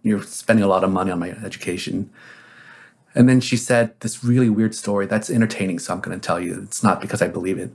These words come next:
When I was born in Korea, she said that this monk just walked into our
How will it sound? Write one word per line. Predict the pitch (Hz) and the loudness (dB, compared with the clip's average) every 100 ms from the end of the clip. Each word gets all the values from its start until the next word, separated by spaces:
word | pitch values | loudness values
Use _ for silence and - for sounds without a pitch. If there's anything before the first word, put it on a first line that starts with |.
| - | -2
When | 240 117 | 4 6
I | 110 123 | 6 4
was | 143 120 | 2 -2
born | - - 107 107 | -10 -2 2 2
in | 104 95 | 2 -2
Korea, | - 90 87 85 98 - _ _ | -6 -8 -8 -8 -10 -16 _ _
she | - 143 | -2 2
said | - 131 | 2 2
that | 127 - - _ _ _ - | 2 0 -16 _ _ _ 0
this | 110 104 - _ - | 0 0 -4 _ 0
monk | 107 104 113 - - _ _ _ _ _ _ _ _ | 2 4 4 0 -8 _ _ _ _ _ _ _ _
just | - 127 - | -2 0 2
walked | 101 104 107 | 4 4 4
into | 113 107 | 2 2
our | 92 92 | 0 -2